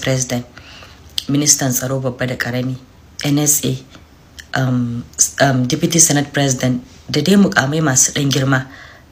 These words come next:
da aka ba, ba mu mutanen Arewa. A kansu ne fa ya ce Arewa na godiya.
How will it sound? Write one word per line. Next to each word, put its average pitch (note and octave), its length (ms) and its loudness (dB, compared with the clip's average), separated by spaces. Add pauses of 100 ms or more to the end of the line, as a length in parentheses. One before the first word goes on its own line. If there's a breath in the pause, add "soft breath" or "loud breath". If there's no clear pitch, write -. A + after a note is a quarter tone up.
(840)
da - 100 2
aka - 220 -2 (160)
ba, D3 120 0
ba C#3+ 240 0
mu B2 180 2
mutanen B2 340 -2
Arewa. A#2+ 400 -6
A C#3 80 -2
kansu G#3 320 4
ne C#3+ 80 2
fa D3 120 -2
ya D3 80 2
ce - 200 2
Arewa C3 320 -2
na B2 140 -4
godiya. A#2+ 400 -8